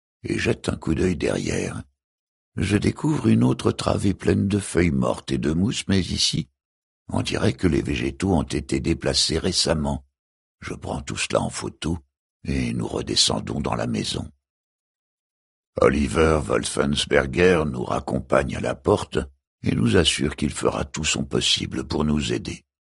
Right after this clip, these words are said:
Il nous donne le nom de l'office notarial qui s'occupait de la maison avant que Libby Jones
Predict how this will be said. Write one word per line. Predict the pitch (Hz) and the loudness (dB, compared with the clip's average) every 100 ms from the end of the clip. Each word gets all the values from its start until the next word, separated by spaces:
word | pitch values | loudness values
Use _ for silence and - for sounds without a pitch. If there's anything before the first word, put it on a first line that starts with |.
| _ _ _ _ _ - | _ _ _ _ _ -8
Il | 92 | -4
nous | 58 60 | -4 0
donne | 76 65 | 2 2
le | 60 55 60 | 0 -2 -2
nom | 65 71 | -2 -2
de | 60 58 | -2 -2
l'office | 50 65 - - - | -2 -2 -2 -4 -2
notarial | 71 69 65 64 80 71 | 0 0 -2 0 -2 -2
qui | - | -4
s'occupait | - 64 67 71 78 73 | -2 -2 -4 -4 -2 -2
de | 71 | -2
la | 71 | -2
maison | 76 78 73 76 50 | -2 -2 -2 -2 -4
avant | 50 62 | -4 -6
que | - 65 | -4 -4
Libby | 65 67 69 - | -2 -4 -6 -2
Jones | 82 71 65 | 0 0 0